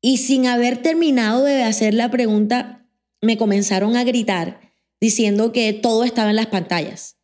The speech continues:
que todo estaba claro ahí. Eh, y que él sí, le habían dicho a ella muy claramente que tenía que esperar, porque el vuelo estaba lleno y quizás, pues, le tocaba esperar hasta el próximo vuelo. Y yo dentro de mí pensaba,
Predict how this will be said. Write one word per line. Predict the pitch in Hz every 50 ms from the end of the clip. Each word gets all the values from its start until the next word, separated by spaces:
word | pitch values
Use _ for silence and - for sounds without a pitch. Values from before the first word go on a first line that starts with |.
| _ _
que | 196 196
todo | 202 240 240
estaba | 233 220 226 220 185 180 180
claro | 180 190 165 175 170
ahí. | 165 180 175 160 - _ _ _ _ _ _ _ _ _ _ _ _ _ _ _ _ _ _ _ _ _ - _ _ _
Eh, | - 226 226 226 226 226 220 220 220 208 196 - - - - _ _ _ _ _ _ _ _ _ _ _ _ _ _ _ _ _ _ -
y | 247 226
que | 233 254 247
él | 233 233 226
sí, | - - - - 240
le | 220 226
habían | 220 214 214 208 208
dicho | 214 226 214 220 277
a | 262 254
ella | 247 240 254 262 262
muy | 247 214 214 208
claramente | 214 233 226 226 226 214 208 214 220
que | 220 190
tenía | 185 180 175 170 170
que | -
esperar, | 196 185 190 208 208 202 180 - - - _ _ _ _ _ _ _ _ _ _ _ _ _ _ 220
porque | 220 214 214 214 214 208
el | 202 190
vuelo | 185 180 190 185 190 202
estaba | 208 208 208 247 247 254 262
lleno | 262 247 233 233 254 269 285 -
y | - 240
quizás, | 226 208 202 - - 180 175 190 190 190
pues, | - 233 233
le | 220 214
tocaba | 208 208 175 - 170 185
esperar | 196 190 208 196 190 190
hasta | 190 190 - 156
el | 143
próximo | - - 247 269 262 - - 220 208 185
vuelo. | 180 175 156 139 -
Y | - - 190
yo | 170 202 202
dentro | 220 254 277 269 285 277
de | 240
mí | 208 214 220
pensaba, | 208 233 233 214 240 220 226 233 233